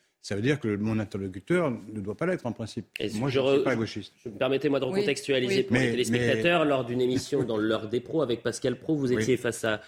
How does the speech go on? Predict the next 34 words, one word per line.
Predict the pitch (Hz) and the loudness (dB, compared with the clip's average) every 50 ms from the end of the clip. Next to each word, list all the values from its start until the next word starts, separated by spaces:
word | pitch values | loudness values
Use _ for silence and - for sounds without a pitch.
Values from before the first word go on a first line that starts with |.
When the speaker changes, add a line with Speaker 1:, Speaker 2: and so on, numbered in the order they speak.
| - - _ - | -20 -20 _ -14
Speaker 2:
Geoffroy | - 107 117 113 104 - - 110 107 | -6 -2 -2 -2 -2 0 0 2 4
Lejeune | 110 110 110 107 131 143 151 160 175 180 165 160 - _ _ _ _ _ - 107 | 4 4 2 4 4 4 4 4 4 2 0 -2 -6 _ _ _ _ _ 2 4
et | 117 127 135 135 127 113 | 4 6 6 6 6 6
vous | 110 104 107 107 | 4 2 2 4
avez | 110 113 | 4 4
eu | 120 120 | 4 4
une | 120 113 | 4 4
discussion | 110 104 107 - - 107 92 - - 127 131 131 139 131 | 2 2 -2 -8 -8 -6 -6 -2 2 4 4 6 6 6
et, | 117 110 | 4 4
et | 104 - 104 104 104 104 | 2 2 2 2 2 2
le | 101 107 | 0 0
Geoffroy | 92 98 107 95 - 107 120 120 | -2 -2 -4 -4 -2 0 0 0
vous | 110 101 95 | 0 0 -2
dit, | 92 107 107 | -2 -2 -2
mais | 92 90 | -2 -4
vous | 87 90 98 | -4 -6 -6
êtes, | 95 95 - | -10 -10 -8
euh, | - - - - - 101 | -10 -8 -8 -8 -8 -8
gauchiste. | 98 95 95 - - 156 175 170 - - _ - _ _ _ _ - | -6 -8 -6 -6 -4 -6 -6 -6 -8 -12 _ -20 _ _ _ _ -6
Et, | - - 95 92 | 0 2 4 4
euh, | 92 92 | 4 4
vous | 90 90 95 | 2 0 0
lui | 95 95 | 0 2
répondiez, | 90 90 87 95 95 120 147 | 0 0 0 0 0 0 0
si | 143 - 120 | -2 -4 -6
vous, | 104 95 98 | -6 -6 -6
moi | 95 87 92 101 101 117 | -8 -6 -6 -4 -4 -4
je | 127 - | -4 -4
suis | - | -4
gauchiste, | 104 98 95 - - 175 - - | -4 -4 -4 -4 -6 -10 -10 -8
vous, | 120 139 165 | -8 -6 -6
vous | 151 113 | -4 -6
êtes | 113 - | -6 -8
fasciste. | - 98 - - - | -8 -12 -12 -12 -14